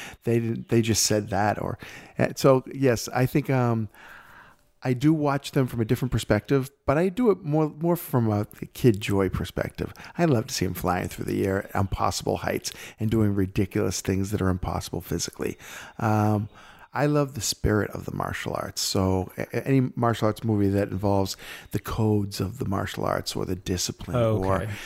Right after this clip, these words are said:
Speaker 1: the, you know, the, uh, the kind of Buddhist underpinning of a lot of the Shaolin monk, um, the Shaolin Temple, uh, martial arts movies. But I, yeah, I don't watch enough of 'em, I don't think. I think I wanna watch more of 'em.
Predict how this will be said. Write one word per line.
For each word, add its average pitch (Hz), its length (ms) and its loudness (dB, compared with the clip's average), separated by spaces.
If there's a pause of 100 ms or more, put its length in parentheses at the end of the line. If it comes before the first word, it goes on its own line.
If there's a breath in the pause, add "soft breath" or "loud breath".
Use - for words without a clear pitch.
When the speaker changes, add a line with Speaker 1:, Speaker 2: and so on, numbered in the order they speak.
(220 loud breath)
Speaker 1:
the, 104 320 0
you 113 120 2
know, 101 220 4
the, 98 320 2
uh, 92 220 0 (100)
the - 80 -18
kind - 200 0
of 104 240 -4
Buddhist 117 400 0
underpinning 110 540 2
of 101 180 -4
a 113 60 -4
lot 104 180 4
of 107 120 2
the 110 80 -2
Shaolin 92 580 0
monk, 92 360 0 (520 loud breath)
um, 55 540 -2 (760)
the 110 60 0
Shaolin 98 480 2
Temple, 98 500 0 (120)
uh, 92 120 -2
martial 104 320 -2
arts 101 220 -2
movies. 107 380 -4 (520 loud breath)
But 131 120 -2
I, 135 80 4 (120)
yeah, 135 240 0
I 139 60 -2
don't 180 160 0
watch 151 220 0
enough 113 220 2
of 113 60 -4
'em, 113 100 0
I 104 80 0
don't 107 160 -4
think. - 240 -6
I - 60 0
think 127 140 4
I 127 40 2
wanna 123 160 2
watch 110 240 0
more 117 160 2
of 117 80 -2
'em. 101 140 -2